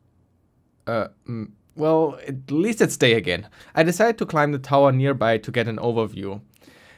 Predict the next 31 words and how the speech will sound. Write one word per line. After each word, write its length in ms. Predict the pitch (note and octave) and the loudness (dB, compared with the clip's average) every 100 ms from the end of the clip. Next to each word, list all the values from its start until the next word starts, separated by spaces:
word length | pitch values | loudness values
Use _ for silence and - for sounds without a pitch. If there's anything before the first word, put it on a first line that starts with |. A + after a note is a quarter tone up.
| _ _ | _ _
There 220 | C#3+ A#3+ | -4 -2
are 180 | A4 D#4+ | -2 -4
still 260 | - G3+ F3 | -4 -4 -4
cows 420 | - D3+ F3 E3+ | -2 0 0 -2
here, 280 | G2 F2 - | -6 -8 -2
so 320 | D3 C#3+ - | 0 0 0
I 100 | C#3 | -4
guess 260 | C#3 G#3+ D4+ | -2 -2 -2
it 100 | D3 | -4
was 220 | D3+ D3+ | -4 -4
abandoned 600 | A#2 A2 A2 B2+ A2+ G#2 | -4 -4 -2 -2 -4 -6
recently. 580 | G#2+ C#3 F3 G#3+ A#3+ B3+ _ _ _ _ _ | -8 -6 -8 -8 -10 -12 _ _ _ _ _
But 160 | D3 C3+ | -6 0
the 80 | C3+ | 0
villagers 500 | E3 B3+ D3 B2+ C3 | 2 2 0 -2 -2
must 220 | B2+ C3 | -4 -2
have 120 | B2+ | -6
fled 300 | - C3 C3+ | -2 -2 -2
in 100 | A#2 | -2
a 60 | A2 | -4
hurry. 380 | C3+ C#3 G#2+ F#2+ | 0 2 2 0
Why 220 | A#2 D#3 | 2 2
would 180 | F#3 E3+ | 0 -4
they 100 | C3+ | -2
not 260 | C3 C3 | -2 -4
take 360 | - B2+ B2+ - | -4 -2 -2 -4
the 100 | A2 | -6
cows 420 | - C3 A#2 - | -4 -2 -2 -4
with 220 | B2 C3+ | -6 -6
them? 280 | - - - _ _ _ _ _ _ _ _ | -10 -14 -18 _ _ _ _ _ _ _ _
Hmm. 180 | C3+ | -4